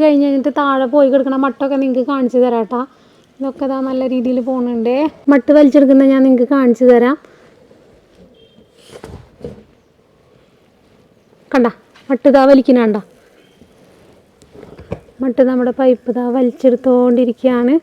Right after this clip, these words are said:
കൂട്ടുകാർക്ക് കാണാൻ പറ്റുന്നുണ്ടാവും എന്ന് ഞാൻ വിചാരിക്കുകയാണ്. ദാ മട്ടൊക്കെ നല്ല രീതിയിൽ ദാ ഇതിലേക്ക് വലിച്ചെടുക്കുന്നുണ്ട് കേട്ടോ. കണ്ട, കണ്ടില്ലേ, ഞാൻ അങ്ങോട്ട് നീക്കിയ ഭാഗം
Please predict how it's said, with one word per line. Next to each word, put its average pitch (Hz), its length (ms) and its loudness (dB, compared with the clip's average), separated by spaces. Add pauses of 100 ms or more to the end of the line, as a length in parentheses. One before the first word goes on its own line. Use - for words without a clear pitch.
(480)
കൂട്ടുകാർക്ക് 262 460 2
കാണാൻ 262 320 0
പറ്റുന്നുണ്ടാവും 254 560 0
എന്ന് 254 140 2
ഞാൻ 254 160 -2
വിചാരിക്കുകയാണ്. 240 680 0 (2500)
ദാ 196 60 -12 (200)
മട്ടൊക്കെ - 540 -8
നല്ല 247 520 2
രീതിയിൽ 233 320 0 (680)
ദാ 220 60 -2 (340)
ഇതിലേക്ക് 233 360 -2 (420)
വലിച്ചെടുക്കുന്നുണ്ട് 220 760 -4
കേട്ടോ. 247 220 -8 (760)
കണ്ട, 240 140 0 (380)
കണ്ടില്ലേ, 240 340 0 (680)
ഞാൻ 269 140 -4
അങ്ങോട്ട് 262 260 2
നീക്കിയ 262 320 0
ഭാഗം 254 280 0